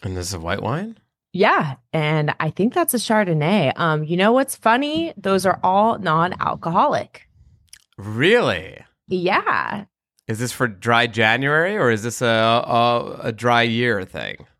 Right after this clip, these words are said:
Speaker 2: It's probably gonna be a whole dry year for me. But yeah, I haven't drank in about three months, which is interesting 'cause I make a lot of wine content. But this January, I was like, "Why don't I try some of these non-alcoholic brands?"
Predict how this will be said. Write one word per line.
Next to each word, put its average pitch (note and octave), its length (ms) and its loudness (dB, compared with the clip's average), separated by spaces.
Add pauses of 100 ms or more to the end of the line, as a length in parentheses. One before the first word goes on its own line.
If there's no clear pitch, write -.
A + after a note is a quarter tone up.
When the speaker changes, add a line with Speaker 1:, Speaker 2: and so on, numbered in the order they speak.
(260)
Speaker 2:
It's F#3 220 0
probably A3 360 2
gonna A#3+ 220 4
be F#3 140 2
a E3+ 60 2
whole F3 200 -2
dry D#3 240 0
year D3+ 260 -2
for E3 140 -12
me. D3+ 360 -2
But E3+ 600 4
yeah, D#4 140 4
I A#3+ 120 4
haven't D#4 300 0
drank G#3+ 240 0
in A#3 100 0
about D#3+ 400 2 (100)
three G#3 280 -4
months, F#3 480 -4
which G#3+ 100 -4
is F#3+ 100 -2
interesting E3+ 460 -2
'cause F3+ 140 -4
I E3+ 60 2
make D#3+ 180 0
a E3 40 -2
lot E3 200 2
of D#3 100 0
wine C3+ 280 2
content. F#3+ 640 0 (380)
But A#3 340 4
this C#4 220 2
January, G3+ 680 2
I F3+ 80 2
was F3+ 160 -6
like, F3 240 0
"Why E3 240 -2
don't E4 180 -2
I A4 80 0
try G#3 300 0
some A3 160 -4
of G#3 60 0
these F3+ 200 0
non-alcoholic E3+ 960 2
brands?" D#3 680 -6